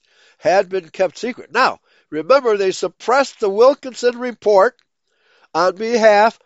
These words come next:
of the Washington Redskins, Roger Goodell,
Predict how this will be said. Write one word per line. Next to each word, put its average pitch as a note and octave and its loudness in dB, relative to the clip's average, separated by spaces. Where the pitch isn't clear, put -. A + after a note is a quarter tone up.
of F#3 4
the G#3+ -2
Washington G3 0
Redskins, F3 -8
Roger F3 0
Goodell, E3+ 0